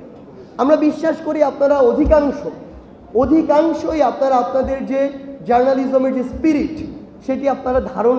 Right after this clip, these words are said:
করেন। আপনাদেরকে বাধ্য করা হয়েছিল, চেপে ধরা হয়েছিল, আপনাদের publish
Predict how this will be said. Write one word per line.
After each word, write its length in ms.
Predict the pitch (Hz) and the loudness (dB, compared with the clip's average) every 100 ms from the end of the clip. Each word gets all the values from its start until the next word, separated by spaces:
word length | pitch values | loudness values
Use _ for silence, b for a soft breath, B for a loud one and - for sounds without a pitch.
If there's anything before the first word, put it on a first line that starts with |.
| - | -2
করেন। 220 | 196 156 - - - - | -6 -8 -12 -16 -20 -10
আপনাদেরকে 520 | 214 - 277 294 294 | -6 -2 -2 -2 -4
বাধ্য 340 | 220 208 233 - 311 | -2 0 0 0 0
করা 140 | 285 285 | 2 2
হয়েছিল, 320 | 277 285 285 294 311 - | 0 0 -2 0 -2 -2
চেপে 260 | 294 294 | -4 -2
ধরা 260 | 294 269 294 254 | -2 0 2 6
হয়েছিল, 340 | 254 - 214 175 - - - - - - | 4 2 -8 -10 -14 -18 -20 -20 -20 -4
আপনাদের 640 | 220 247 247 285 294 302 320 285 - - | -2 -2 0 0 2 0 0 -4 -12 -6
publish 440 | 247 247 220 311 | -2 -2 -2 -4